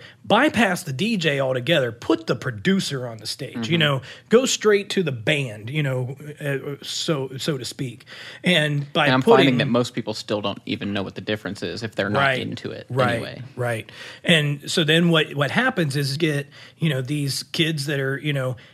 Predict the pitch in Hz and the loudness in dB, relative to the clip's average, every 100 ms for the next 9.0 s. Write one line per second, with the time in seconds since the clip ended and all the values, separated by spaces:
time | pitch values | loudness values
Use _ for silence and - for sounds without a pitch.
0 | _ - - 151 - 170 151 156 160 - | _ -6 -2 -2 -2 -2 0 0 -2 0
1 | 160 151 160 156 165 160 156 - - - | 0 0 0 -2 -2 -4 -4 -10 -18 -8
2 | - 165 170 - 165 156 160 151 139 131 | -2 0 0 0 0 0 -2 0 0 2
3 | 202 214 170 151 - - - 170 147 147 | 4 4 4 -2 -12 -8 2 4 6 4
4 | 143 135 - 165 139 135 127 170 160 147 | 2 -4 -6 -2 0 -2 -2 0 2 2
5 | 156 135 120 175 160 160 - 165 175 175 | 0 0 -2 -2 -2 -4 -2 0 0 0
6 | 139 139 143 131 120 123 151 143 131 123 | 0 0 0 -2 -4 -6 -4 0 0 -2
7 | 127 139 143 143 147 143 147 143 147 139 | -4 0 4 4 4 2 4 4 2 0
8 | 147 131 135 139 208 220 - 131 131 | -4 0 0 2 0 0 -4 -4 -4